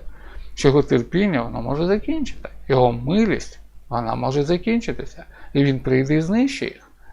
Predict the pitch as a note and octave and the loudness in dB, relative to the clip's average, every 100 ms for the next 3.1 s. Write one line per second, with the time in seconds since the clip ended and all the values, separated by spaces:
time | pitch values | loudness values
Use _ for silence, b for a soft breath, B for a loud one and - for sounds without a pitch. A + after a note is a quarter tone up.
0 | b C3+ B2+ - F3+ - B2+ B2+ D#3+ F3 | b 2 2 4 2 2 -2 0 0 0
1 | C3 - C#3+ F3+ F#3 B2+ A#2+ C#3 E3 D#3+ | -2 -2 0 0 0 0 2 6 6 4
2 | B B - C3+ B2+ B2+ C3 C3+ C#3 C#3 | B B 0 0 2 2 2 0 0 -2